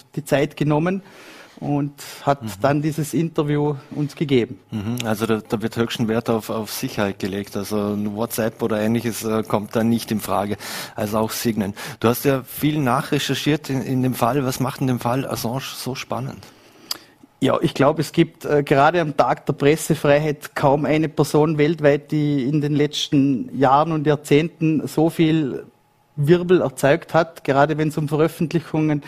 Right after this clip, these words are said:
Speaker 1: investigativen Journalismus gegangen ist. Ähm, Julian Assange hat mit dieser geschaffenen Plattform sich immer dem höchsten Schutz, äh, der Quellen verschrieben. Also sprich,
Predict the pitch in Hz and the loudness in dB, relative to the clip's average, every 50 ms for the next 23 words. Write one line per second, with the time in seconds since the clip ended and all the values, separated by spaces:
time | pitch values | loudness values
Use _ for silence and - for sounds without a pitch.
0 | - - - - - - 156 160 156 160 151 - - 147 160 147 - 175 175 175 | -14 -20 -20 -18 -4 -2 0 0 2 0 0 -2 0 0 0 0 0 0 0 0
1 | 143 165 139 160 151 151 151 147 160 160 - - 165 156 151 143 - - - - | 0 0 0 2 2 2 2 0 0 -2 -2 0 0 0 0 0 -4 -8 -12 -14
2 | - - - - - - - _ - 156 143 143 139 151 180 180 180 180 175 - | -18 -20 -20 -20 -20 -20 -20 _ -2 0 2 4 4 2 2 0 0 -2 -2 -2
3 | - - 147 151 151 151 160 160 156 139 - - _ _ _ _ _ _ _ _ | -2 0 2 4 4 2 2 0 -2 -4 -8 -14 _ _ _ _ _ _ _ _
4 | _ _ _ _ _ _ _ - - _ _ _ - - - 170 156 156 160 160 | _ _ _ _ _ _ _ -20 -20 _ _ _ -12 -2 0 0 2 2 2 0
5 | 143 - - 151 160 160 - - - 147 165 - - _ - - - - - _ | 0 0 2 2 2 2 2 2 2 2 2 0 -2 _ -14 -12 -10 -10 -12 _
6 | - - - - - - - - _ _ _ _ - 151 165 175 185 170 - - | -18 -20 -20 -20 -20 -20 -20 -20 _ _ _ _ -8 -2 2 2 2 2 2 2
7 | 190 185 - - 160 156 147 - 156 139 160 - - - 151 143 - 147 147 170 | 2 2 2 2 0 0 2 4 4 2 2 0 0 0 0 2 6 6 6 6
8 | - - - - 165 156 156 147 - 156 147 - - - - - _ _ _ _ | 6 2 0 0 0 2 2 0 -2 -4 -4 -6 -10 -16 -18 -18 _ _ _ _
9 | _ - 185 185 196 190 170 160 165 156 165 160 143 - - - 120 160 180 180 | _ -2 2 4 4 4 4 4 2 2 2 0 -2 -4 -6 0 2 4 4 4
10 | - - - 156 139 170 175 175 - - - - - - - - 156 147 139 139 | 2 -2 -4 -2 -2 0 -2 -2 -4 -6 -8 -8 -10 -12 -6 -2 0 2 2 2
11 | 139 127 127 143 - - 143 - - - 151 147 143 165 180 185 180 - - - | 2 -2 -4 -10 -10 -8 -8 -6 0 2 4 4 4 2 0 -4 -6 -8 -8 -8
12 | 160 - 156 151 165 180 180 208 202 - - 139 135 143 139 - - - 156 156 | -6 -4 0 0 0 0 0 -2 -4 -4 -4 -4 -4 -4 -6 -6 -2 -2 -2 -2
13 | - - - | -4 -8 -20